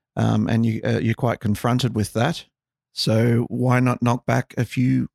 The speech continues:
cocktails in celebration? So we're gonna take it a little bit delicately today, uh,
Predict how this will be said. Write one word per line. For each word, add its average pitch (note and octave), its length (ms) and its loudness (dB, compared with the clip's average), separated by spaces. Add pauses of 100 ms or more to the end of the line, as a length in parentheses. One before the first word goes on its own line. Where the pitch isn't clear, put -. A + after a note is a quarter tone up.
(100)
cocktails B2+ 580 0
in C#3 300 2
celebration? D3 880 -2 (800)
So - 160 -2
we're F#3 80 2
gonna G#3 180 2
take F3 260 2
it E3 60 4
a D3 40 2
little D3+ 180 2
bit C#3+ 240 0 (180)
delicately D#3 600 2
today, D#3 580 4 (220)
uh, B2 420 2